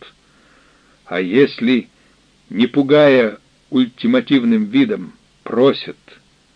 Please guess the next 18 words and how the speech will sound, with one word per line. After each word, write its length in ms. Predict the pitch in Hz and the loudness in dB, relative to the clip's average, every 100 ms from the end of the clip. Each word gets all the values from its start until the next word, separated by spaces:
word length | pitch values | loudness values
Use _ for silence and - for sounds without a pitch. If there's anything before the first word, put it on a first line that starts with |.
| _ _ _ | _ _ _
"Заплатим 920 | - 110 98 104 131 135 - 110 92 | -8 -6 -6 0 2 2 -2 -8 -6
друг 260 | 101 110 98 | -8 -8 -6
другу 380 | 117 143 117 104 | 0 0 0 -6
по 240 | - 87 | -10 -12
обидам", 580 | - 131 180 156 104 - _ _ _ _ _ | -10 -4 -2 0 -2 -6 _ _ _ _ _
всегда 720 | - - 92 92 120 135 117 _ _ _ | -18 -14 -12 -4 -2 -2 -4 _ _ _
ответ: 500 | - - 92 123 117 - - _ _ _ _ | -8 -8 -4 -4 -4 -8 -20 _ _ _ _
"Да". 300 | 95 110 - _ _ _ _ _ _ _ _ _ _ _ _ - | -8 -8 -8 _ _ _ _ _ _ _ _ _ _ _ _ -8
Если 420 | 113 139 - 143 | 0 2 2 -2
концессии 1040 | 143 143 123 131 143 - - 147 151 147 - | 0 -2 0 0 0 -4 -4 -2 -2 -8 -8
или 220 | 113 131 | -2 -2
чем 280 | 135 147 143 | 0 -2 -2
прочим 580 | 117 113 139 - 139 151 - _ _ _ | -2 0 0 0 -6 -8 -14 _ _ _
хотят – 520 | - 123 120 131 139 - - _ _ - | -6 -4 0 2 0 -2 -20 _ _ -6
на 160 | 120 131 | -4 -2
шею 340 | 127 147 143 | 2 2 2
насесть 500 | 139 123 147 143 - | -2 -2 -2 -2 -2
рабочим, 600 | 120 131 143 - 147 | 0 2 2 0 -10